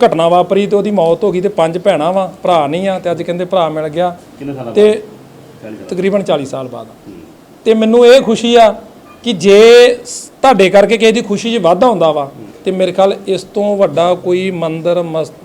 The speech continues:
Speaker 1: ਮਸਜਿਦ, ਗੁਰਦੁਆਰਾ ਕਿਤੇ ਨਹੀਂ ਜਿੱਥੇ ਨਤਮਸਤਕ ਹੁੰਦੇ ਆ ਬਜ਼ੁਰਗਾਂ ਦਾ ਜਿਹੜਾ ਆਸ਼ੀਰਵਾਦ ਲਿਆ।
Speaker 2: ਹੂੰ। ਠੀਕ ਹੈ। ਲੋਕਾਂ ਨੂੰ ਕੀ ਅਪੀਲ ਕਰਨਾ ਚਾਹੋਗੇ ਭੈਣ ਭਰਾ ਰਿਸ਼ਤੇ ਦੇ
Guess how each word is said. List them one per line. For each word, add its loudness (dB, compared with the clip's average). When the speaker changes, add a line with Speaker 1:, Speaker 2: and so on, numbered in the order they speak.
Speaker 1:
ਮਸਜਿਦ, -10
ਗੁਰਦੁਆਰਾ -4
ਕਿਤੇ -8
ਨਹੀਂ -8
ਜਿੱਥੇ -10
ਨਤਮਸਤਕ -12
ਹੁੰਦੇ -12
ਆ -10
ਬਜ਼ੁਰਗਾਂ -12
ਦਾ -12
ਜਿਹੜਾ -12
ਆਸ਼ੀਰਵਾਦ -18
ਲਿਆ। -20
Speaker 2:
ਹੂੰ। -18
ਠੀਕ -14
ਹੈ। -20
ਲੋਕਾਂ -10
ਨੂੰ -6
ਕੀ -8
ਅਪੀਲ -12
ਕਰਨਾ -12
ਚਾਹੋਗੇ -14
ਭੈਣ -10
ਭਰਾ -10
ਰਿਸ਼ਤੇ -14
ਦੇ -16